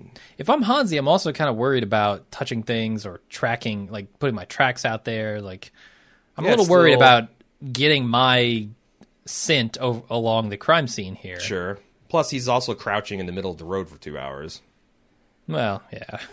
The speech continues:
Speaker 2: Although, I guess you're supposed to
Speaker 1: It's
Speaker 2: believe that,
Speaker 1: daylight.
Speaker 2: that he got teleported into a spaceship when that happened.
Speaker 1: Yeah, I don't know what to think there.
Speaker 2: I, uh, something, something weird's
Speaker 1: He
Speaker 2: going
Speaker 1: froze,
Speaker 2: on.
Speaker 1: he closed his eyes, and
Speaker 2: But yeah, I mean, when, when common people below average intelligence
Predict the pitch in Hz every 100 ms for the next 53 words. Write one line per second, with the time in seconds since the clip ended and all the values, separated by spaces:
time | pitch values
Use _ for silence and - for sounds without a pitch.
0 | - 107 104 101 98 98 98 104 - 98
1 | - 104 101 87 82 92 95 92 90 85
2 | - - 90 92 87 80 - 95 90 87
3 | - 98 98 104 104 101 98 98 98 98
4 | - 107 107 - 117 120 _ 120 117 123
5 | 131 127 139 135 131 _ _ _ _ 165
6 | 131 - 135 143 143 131 127 123 - 113
7 | 117 107 104 - 107 104 104 - - 98
8 | 92 87 87 _ _ - 120 110 101 92
9 | 90 117 101 95 90 90 104 - 156 147
10 | 135 120 131 127 120 117 110 110 110 98
11 | 95 92 - - 151 220 143 107 117 123
12 | 120 - 123 127 123 110 127 123 156 170
13 | 160 156 139 139 113 110 110 113 110 107
14 | 104 104 104 95 92 95 92 - - -